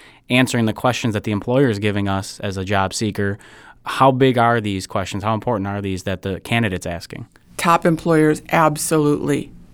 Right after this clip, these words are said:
Speaker 2: look
Speaker 1: Really?
Speaker 2: at this, Tim. However, I'm here to tell you that there are plenty of employers who <laughs> are not conducting the correct
Speaker 1: Right.
Speaker 2: interview as well. So
Speaker 1: Mm-hmm.
Speaker 2: you don't really know what you're getting when you're walking into an interview. But top employers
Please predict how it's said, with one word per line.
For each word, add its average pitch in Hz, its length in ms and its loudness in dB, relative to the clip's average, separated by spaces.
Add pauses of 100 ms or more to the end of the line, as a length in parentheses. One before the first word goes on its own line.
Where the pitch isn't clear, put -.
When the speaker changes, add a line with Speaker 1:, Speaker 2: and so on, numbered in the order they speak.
Speaker 2:
look 147 220 4
Speaker 1:
Really? 143 80 -2
Speaker 2:
at 139 80 -4
this, 147 180 -2
Tim. - 260 -2 (340)
However, 143 540 4 (400)
I'm 151 140 2
here 170 180 0
to 156 100 2
tell 151 240 2
you 147 160 2
that 139 120 0
there 139 100 0
are 135 100 0
plenty 151 320 2
of 147 80 2
employers 143 600 0
who 131 300 -4
<laughs> - 540 -10
are 165 140 6
not 147 340 4
conducting 143 580 2 (340)
the 151 80 -2
correct 131 460 -2
Speaker 1:
Right. 139 40 4
Speaker 2:
interview 135 380 2 (100)
as 151 140 0
well. 180 340 4
So 120 260 2
Speaker 1:
Mm-hmm. 98 60 -2 (200)
Speaker 2:
you 196 80 0
don't 214 160 4
really 175 260 4
know 156 180 6
what 147 220 0
you're 147 80 -2
getting 135 300 0
when 139 120 2
you're 139 100 2
walking 135 360 2
into 131 240 2
an 135 80 4
interview. 139 420 4 (360)
But 180 140 4
top 202 280 2
employers 170 500 2